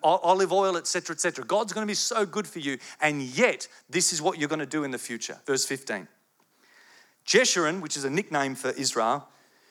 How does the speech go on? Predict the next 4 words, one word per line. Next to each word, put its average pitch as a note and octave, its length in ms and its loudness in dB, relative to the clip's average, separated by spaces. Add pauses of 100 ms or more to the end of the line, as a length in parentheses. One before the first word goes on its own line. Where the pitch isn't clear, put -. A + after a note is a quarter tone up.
(200)
grew B3+ 300 6
fat - 680 0 (520)
and E3 220 2
kicked. - 440 -4